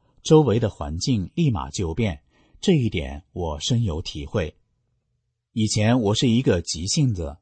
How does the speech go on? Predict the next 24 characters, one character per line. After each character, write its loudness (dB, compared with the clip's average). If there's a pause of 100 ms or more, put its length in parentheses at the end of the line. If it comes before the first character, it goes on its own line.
(140)
无 -2
论 4
干 0
啥 -8 (200)
都 0
是 -2
立 0
马 -8
就 -4
干， -2 (400)
而 0
且 -2
很 -6
执 0
着 -2
地 0
要 0
求 -4
自 -4
己 -8
一 -4
定 0
干 0
好， -6